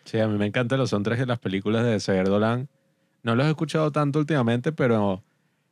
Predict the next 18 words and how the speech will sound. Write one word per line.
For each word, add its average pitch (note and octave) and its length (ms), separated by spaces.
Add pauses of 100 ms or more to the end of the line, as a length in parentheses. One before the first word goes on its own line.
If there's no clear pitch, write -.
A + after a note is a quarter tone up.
en A#2+ 140
su A#2+ 120
momento A2+ 460
cuando C#3 240
las A2 160
vi A#2 200
lo C#3+ 120
escuchaba G#2+ 540
todo A#2+ 320
el A#2 100
tiempo. A2 380
O - 20
sea, G2 300
la, F#2+ 340
las G#2 180
canciones G#2+ 400
de B2+ 60
Moderat, G#2 480